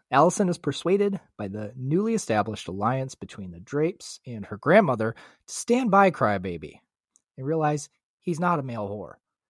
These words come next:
and join the campaign for his release. Crybaby is released, but Baldwin immediately insults him, revealing that his grandfather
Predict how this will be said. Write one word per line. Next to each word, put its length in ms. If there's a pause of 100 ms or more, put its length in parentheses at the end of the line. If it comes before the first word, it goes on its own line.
(160)
and 100
join 200
the 40
campaign 460
for 120
his 200
release. 500 (100)
Crybaby 600
is 240
released, 440 (120)
but 100
Baldwin 360
immediately 680
insults 720
him, 300 (500)
revealing 380
that 160
his 160
grandfather 800